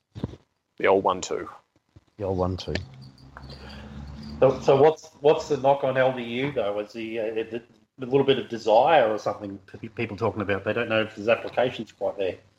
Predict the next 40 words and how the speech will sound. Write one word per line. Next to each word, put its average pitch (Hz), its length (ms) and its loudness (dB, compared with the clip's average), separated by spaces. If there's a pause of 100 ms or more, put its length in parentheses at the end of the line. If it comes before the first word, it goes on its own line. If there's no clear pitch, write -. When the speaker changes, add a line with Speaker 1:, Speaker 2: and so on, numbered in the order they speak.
(340)
Speaker 2:
Oh, 170 160 6
Speaker 1:
Yeah. - 80 6
Speaker 2:
look, 202 300 2 (320)
I, 180 100 6
I, - 20 0 (140)
I - 40 6
think, 233 300 -4
um, 123 260 0 (800)
you 147 120 -8
know, 117 100 -4
Jim 147 220 -4
and 131 100 0
I, 101 420 0
I 113 120 -4
suppose, 101 420 -2
poles 95 360 -6
apart 92 380 -6
with 113 120 -12
that. 139 200 0
Look, 151 220 2
I 131 100 6
don't, 156 220 4 (160)
it's - 180 -14
not 147 140 0
as 113 120 -4
if 113 120 -6
I 107 80 0
think 95 180 -12
he's 92 160 -10
the 92 60 -10
worst 101 320 -4
player 87 240 0
of 82 120 -6
the 87 80 -8
draft, 107 380 -4
don't 113 160 -10
get 92 140 -14
me 82 100 -14
wrong. 92 320 -8 (100)
Um, 110 520 2